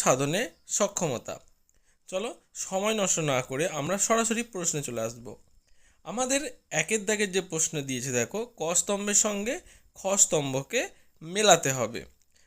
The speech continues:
ক স্তম্ভে যা বলেছে, এটা তোমাদের সব বই থেকেই প্রশ্নগুলি রয়েছে, তোমরা জানো নিশ্চয়ই। দেখো, প্রথমে রয়েছে মোরগ। মোরগের কি থাকে? মোরগের থাকে মাথায় লাল ঝুঁটি।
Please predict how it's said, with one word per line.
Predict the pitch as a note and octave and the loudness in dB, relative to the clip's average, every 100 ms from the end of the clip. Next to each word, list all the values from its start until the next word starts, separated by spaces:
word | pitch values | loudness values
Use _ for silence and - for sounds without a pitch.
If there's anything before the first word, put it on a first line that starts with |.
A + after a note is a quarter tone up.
| _ | _
ক | F3 F#3+ | -2 0
স্তম্ভে | - A3 A3+ A3 | 0 0 0 2
যা | A3 | 2
বলেছে, | G#3+ G#3+ G#3+ | 2 4 4
এটা | F#3+ G3+ | 2 0
তোমাদের | G#3+ G3+ - | 0 -2 -4
সব | F#3+ E3 | -4 -2
বই | E3+ - | -4 -2
থেকেই | G#3 G#3 | -4 -4
প্রশ্নগুলি | F#3+ G3+ F#3+ E3+ | -4 -4 -2 2
রয়েছে, | D#3 D3 G#3 - | 4 4 2 -2
তোমরা | D#3+ D#3+ D3 | -8 -8 -2
জানো | C3+ F#3 F3+ | 2 4 6
নিশ্চয়ই। | D#3+ - D#3+ - - - - - - | 8 10 8 4 -4 -18 -20 -10 -4
দেখো, | D3+ F3+ - - _ _ _ _ - - - - | 0 0 -2 -12 _ _ _ _ -20 -16 -16 -8
প্রথমে | E3 G#3+ A3 | -2 2 6
রয়েছে | A#3 B3 G3 | 6 8 10
মোরগ। | D#3+ A#2 - - - - - | 8 8 2 -12 -20 -20 -10
মোরগের | D3+ E3+ F#3 G3+ | -2 0 0 0
কি | A3 A3+ | 0 0
থাকে? | A3+ G#4+ - - - D3+ | 0 -2 -6 -18 -18 -10
মোরগের | D3+ E3 F3+ G#3 G#3 G#3 | -4 -2 -2 -4 -4 -4
থাকে | F#3+ A#3 A#3+ F3+ D3+ | -4 -2 -2 0 0
মাথায় | C#3 C#3+ G3+ C#4 F4+ A3+ C#3 | 0 0 0 0 -4 -8 0
লাল | C#3 E3 C#4 - C#3+ | 4 6 4 -6 -4
ঝুঁটি। | E3+ G3+ B2+ | -2 -2 -6